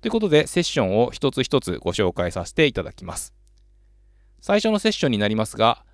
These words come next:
フロントエンドエクスペリエンスチームのプロダクトマネージャーのイモジェンによるインスタントインパクト、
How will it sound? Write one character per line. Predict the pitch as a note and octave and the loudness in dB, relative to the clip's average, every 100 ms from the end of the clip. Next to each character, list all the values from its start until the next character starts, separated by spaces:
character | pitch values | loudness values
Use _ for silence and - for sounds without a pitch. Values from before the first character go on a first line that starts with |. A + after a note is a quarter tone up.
| _ | _
フ | - C#3 | -8 -2
ロ | E3+ | -2
ン | F3+ | -2
ト | F3 | 0
エ | F3 | 0
ン | F3 E3+ | 2 2
ド | |
エ | E3+ | 0
ク | E3+ | 0
ス | E3 | -4
ペ | - | -2
リ | E3+ E3 | -2 0
エ | E3 | -2
ン | |
ス | D#3+ | -6
チ | - - | -8 -4
ー | D#3+ | -2
ム | F#2+ | -2
の | A2 B2 - | 0 0 0
プ | B2+ | -2
ロ | B2+ | 0
ダ | D3 | 2
ク | D3 - | 0 0
ト | D3 | 0
マ | C#3+ | 0
ネ | C#3 C3+ | 2 0
ー | |
ジ | G2+ | 0
ャ | G2 | 0
ー | F#2+ | 0
の | A2+ A#2+ | 0 -2
イ | - | -2
モ | D#3 C3 | -2 -2
ジ | F#2+ | -2
ェ | |
ン | E2 - | -6 -10
に | C#3 B2+ | -4 0
よ | G#2 | 2
る | C#3 F2+ - _ _ _ | 2 -2 -6 _ _ _
イ | C#3+ | -8
ン | D3 | -8
ス | D3 - | -6 0
タ | C#3 | 0
ン | C#3 | 0
ト | - C#3+ | -2 -2
イ | |
ン | C3 | -2
パ | A#2+ F#2+ | -2 -4
ク | - | -4
ト、 | F2+ | -8